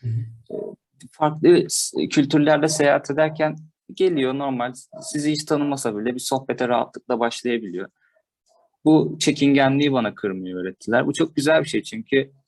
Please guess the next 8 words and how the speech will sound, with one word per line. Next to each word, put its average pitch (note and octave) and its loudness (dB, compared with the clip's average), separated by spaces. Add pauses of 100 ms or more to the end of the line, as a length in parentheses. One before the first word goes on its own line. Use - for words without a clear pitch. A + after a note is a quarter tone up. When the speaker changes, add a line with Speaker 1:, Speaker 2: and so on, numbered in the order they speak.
Speaker 2:
bunun C3 4
sonrasında D#3+ 0
çok F3 -4
güzel C3+ 0
dostluklar, A#2+ -2
arkadaşlıklar B2 -4
kurabiliyorsunuz A#2+ -4
ve C3 -2